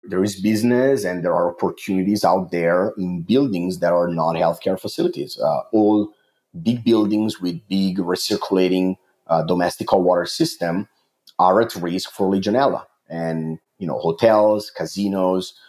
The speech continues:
probably even more than a healthcare facilities because the volumes of water in there, uh, it, it's much higher. But definitely the conversation in that case with the, uh, building management, it's much harder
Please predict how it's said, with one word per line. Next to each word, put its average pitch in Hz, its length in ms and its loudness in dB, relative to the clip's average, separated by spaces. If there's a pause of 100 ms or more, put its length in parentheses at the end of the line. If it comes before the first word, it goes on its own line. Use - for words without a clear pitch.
(200)
probably 151 340 2
even 104 200 2
more 107 320 2
than 95 140 -2
a - 20 -2
healthcare 82 500 -2
facilities 92 460 -2
because 80 320 -8
the 87 80 -2
volumes 92 480 2
of 82 160 -4
water 90 460 2
in 82 160 -6
there, 92 500 0 (420)
uh, 80 300 -2
it, 87 160 -2
it's - 220 -4
much 87 200 0
higher. 127 380 2 (580)
But 98 300 4 (140)
definitely 104 400 0
the 92 100 -2
conversation 98 760 -2
in 85 60 -4
that 87 200 0
case 95 500 0
with 90 400 -2
the, 85 340 -2 (440)
uh, 82 240 2 (120)
building 151 380 4
management, 80 840 -4
it's 85 360 -2
much 92 300 2
harder 85 720 0